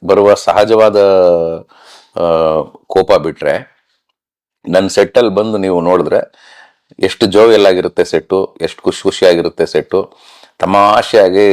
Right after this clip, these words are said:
ಶೂಟಿಂಗ್ ಮಾಡ್ಕೊಂಡು ಹೋಗ್ತೀವಿ. ಅದು mostly ನನಗೆ, ಆ, ಅಂದ್ರೆ ನಾನ್ ಸೈಲೆಂಟ್ ಆಗಿದ್ರೂನು ಈತನಿಗೆ ದುರಹಂಕಾರ ಇದೆ ಅಂತ ಅನ್ಕೊಳ್ಳೋದಕ್ಕೆ mostly ಅದ್ರದ್ದು ಶ್ಯಾಡೋ ಏನೋ ಇರ್ಬಹುದೇನೋ ಗೊತ್ತಿಲ್ಲ ಸರ್. But, ಆ,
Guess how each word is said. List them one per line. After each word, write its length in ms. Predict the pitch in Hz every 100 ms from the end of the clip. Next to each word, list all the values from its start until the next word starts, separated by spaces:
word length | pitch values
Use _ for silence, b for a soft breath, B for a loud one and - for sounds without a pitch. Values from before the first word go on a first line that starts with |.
| 90 82 80 76 71 50 - -
ಶೂಟಿಂಗ್ 280 | 95 98 90
ಮಾಡ್ಕೊಂಡು 320 | 82 87 82
ಹೋಗ್ತೀವಿ. 560 | 80 - 76 78 - b b b -
ಅದು 200 | 110 143
mostly 640 | 143 143 - 143 127 123
ನನಗೆ, 760 | 101 101 107 104 95 85 80 76 73 - b b b -
ಆ, 60 | 85 82 80 78 76 73 76 _ _ - - - - 90 -
ಅಂದ್ರೆ 320 | 104 110 117
ನಾನ್ 200 | 107 107
ಸೈಲೆಂಟ್ 340 | 104 123 139 135
ಆಗಿದ್ರೂನು 600 | 120 120 127 135 123 110
ಈತನಿಗೆ 480 | - 110 104 98 90
ದುರಹಂಕಾರ 460 | 98 98 90 90
ಇದೆ 540 | 90 82 85 85 _ _
ಅಂತ 200 | 87 87
ಅನ್ಕೊಳ್ಳೋದಕ್ಕೆ 580 | 87 92 90 90 85 -
mostly 520 | 76 82 98 - 98 - b b b b -
ಅದ್ರದ್ದು 340 | 196 131 123
ಶ್ಯಾಡೋ 320 | - 117 127
ಏನೋ 200 | 120 110
ಇರ್ಬಹುದೇನೋ 540 | 92 87 90 87 85 76
ಗೊತ್ತಿಲ್ಲ 300 | 78 85 78
ಸರ್. 240 | - 131 - b b b b -
But, 260 | 127 -
ಆ, 60 | 120